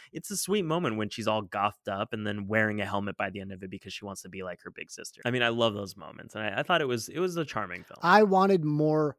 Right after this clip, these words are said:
Speaker 2: roller derby. I was the opposite of you. I wanted more of the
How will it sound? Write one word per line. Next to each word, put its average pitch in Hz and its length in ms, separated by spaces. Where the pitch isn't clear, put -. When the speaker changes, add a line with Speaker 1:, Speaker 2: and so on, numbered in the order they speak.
Speaker 2:
roller 135 300
derby. 101 300
I 170 120
was 202 140
the 170 100
opposite 175 320
of 120 80
you. 104 200
I 160 160
wanted 190 320
more 151 640
of 139 420
the 135 180